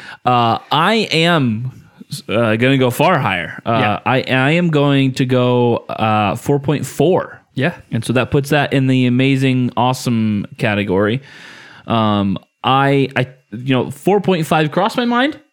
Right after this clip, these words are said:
Speaker 1: but I'm like, "You know what? No, I don't think it should be quite on that level to where it could teeter into perfect. I think it should definitely stay in that amazing, awesome category." Um, I, I, I, I don't, I absol-, I, I absolutely agree with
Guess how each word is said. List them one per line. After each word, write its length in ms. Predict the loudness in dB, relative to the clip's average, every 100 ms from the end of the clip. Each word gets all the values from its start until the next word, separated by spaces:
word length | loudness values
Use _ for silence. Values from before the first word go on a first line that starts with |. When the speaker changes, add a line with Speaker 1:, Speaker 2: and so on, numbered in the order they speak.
| -4
Speaker 1:
but 100 | -2
I'm 100 | 0
like, 220 | 0 0
"You 40 |
know 100 | 0
what? 180 | 0 -2
No, 240 | -2 0
I 80 | -2
don't 260 | -2 -2 -2
think 240 | -4 -2
it 80 | -4
should 200 | -4 -6
be 100 | -6
quite 240 | -4 -2
on 80 | 0
that 180 | -2 -2
level 300 | -2 -2 -2
to 120 | -2
where 140 | -2 -2
it 40 |
could 240 | -2 -6 -4
teeter 320 | -4 -2 -2
into 180 | -2 -4
perfect. 520 | -2 0 0 -2 -4 -8
I 140 | -8
think 320 | -6 -6 -4
it 160 | -6 -6
should 240 | -8 -6
definitely 420 | -2 -2 -2 -4 -4
stay 380 | -4 0 2
in 80 | 2
that 120 | 0
amazing, 440 | 0 0 0 0 -2
awesome 260 | -4 -4
category." 680 | -4 -2 0 0 0 0 -4 -12 -20 -20 -20 -20 -10 -2
Um, 540 | 0 0 0 -2 -6 -12 _ _ _ _
I, 920 | 0 2 2 2 2 2 2 2 0 -4 -6 -8 -8 -10 -8 -2
I, 220 | 0 0 -2
I, 140 | -2 0
I 80 | 0
don't, 520 | 0 0 2 0 -4 -4
I 80 | -2 -2 -4 -14 -14 -4
absol-, 420 | -2 0 -2 0 -2
I, 100 | 0
I 160 | 2
absolutely 520 | 0 0 0 0 2 0
agree 220 | 2 2
with 160 | 2